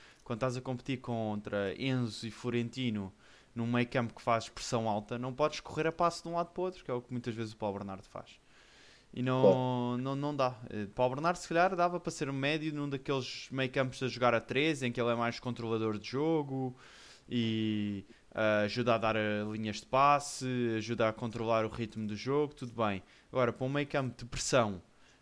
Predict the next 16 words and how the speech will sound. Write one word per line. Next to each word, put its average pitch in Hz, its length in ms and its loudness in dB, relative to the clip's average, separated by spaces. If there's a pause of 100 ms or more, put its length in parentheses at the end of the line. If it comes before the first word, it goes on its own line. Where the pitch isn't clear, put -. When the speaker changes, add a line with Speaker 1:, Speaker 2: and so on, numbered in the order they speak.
(160)
Speaker 1:
para 123 80 4
estar 131 240 4
em 135 80 2
cima, 120 580 -2
para, 110 640 4
para 113 80 -8
fazer 127 260 -2
pressão 127 300 -2
alta, 151 320 0
ele 135 480 -6 (680)
já 120 220 4
demonstrou 123 420 0
não 117 180 2
ter 113 200 0
essa 107 480 2
intensidade. 104 580 -6